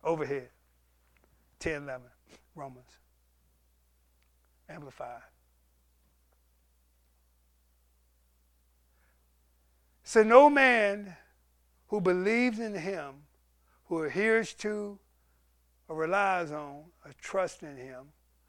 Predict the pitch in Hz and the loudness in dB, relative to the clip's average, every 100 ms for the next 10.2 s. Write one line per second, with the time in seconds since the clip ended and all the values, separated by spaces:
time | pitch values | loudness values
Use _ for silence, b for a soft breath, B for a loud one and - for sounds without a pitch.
0 | _ - 156 135 143 123 _ _ _ _ | _ -12 -8 -6 -6 -8 _ _ _ _
1 | _ _ _ _ _ _ _ _ _ _ | _ _ _ _ _ _ _ _ _ _
2 | _ - 143 139 208 214 185 160 156 151 | _ -18 -16 -6 2 2 2 -4 -4 -4
3 | 123 - _ _ _ _ _ _ _ _ | -8 -14 _ _ _ _ _ _ _ _
4 | _ _ _ _ _ _ _ _ _ 175 | _ _ _ _ _ _ _ _ _ -18
5 | 156 151 160 147 156 190 151 135 151 165 | -12 -12 -12 -18 -18 -18 -18 -20 -16 -14
6 | 156 143 156 147 147 135 120 _ _ _ | -14 -16 -18 -20 -20 -20 -20 _ _ _
7 | _ _ _ _ _ _ _ _ _ _ | _ _ _ _ _ _ _ _ _ _
8 | _ _ _ _ _ _ _ _ _ _ | _ _ _ _ _ _ _ _ _ _
9 | _ _ _ _ - 190 196 214 - 196 | _ _ _ _ -6 -6 -6 -10 -6 -6
10 | 170 151 | -8 -12